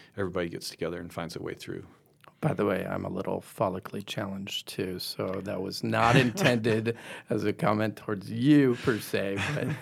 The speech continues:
Speaker 2: <laughs> anyway, uh, talk to us a little bit about the public safety campus, because that's a big one on your plate right now.
Speaker 1: Yeah, we're, um, we're putting the, the finishing touches on our twenty twenty-three update, uh, to the, the plan, the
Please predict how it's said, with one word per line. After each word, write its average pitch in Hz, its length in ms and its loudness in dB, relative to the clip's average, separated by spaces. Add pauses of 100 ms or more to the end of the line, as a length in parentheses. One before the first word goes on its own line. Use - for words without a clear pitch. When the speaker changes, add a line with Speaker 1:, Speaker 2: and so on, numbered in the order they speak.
(340)
Speaker 2:
<laughs> - 480 -6
anyway, 95 380 0 (340)
uh, 110 300 6
talk 151 280 4
to 170 80 2
us 151 120 2
a 143 60 2
little 120 200 4
bit 117 160 4
about 101 360 2
the 95 440 -2 (800)
public 95 260 2
safety - 340 -4
campus, - 440 -8
because 107 280 -4
that's 113 220 2
a 101 40 -4
big 90 200 -4
one 87 140 -4
on 85 100 -6
your 80 100 -10
plate - 240 -14
right - 140 -8
now. - 160 -14 (200)
Speaker 1:
Yeah, 120 180 4
we're, 107 440 2
um, 87 380 -2 (260)
we're 101 180 0
putting 101 340 -2
the, 87 380 -4
the 90 100 -8
finishing 95 400 -4
touches 95 420 -4
on 90 160 -4
our 85 160 -4 (160)
twenty 95 300 -4
twenty-three 90 560 -6
update, 85 500 -4 (140)
uh, 87 260 -6
to 95 140 -8
the, 87 280 -4 (140)
the - 60 -10
plan, 92 480 -6
the 90 120 -8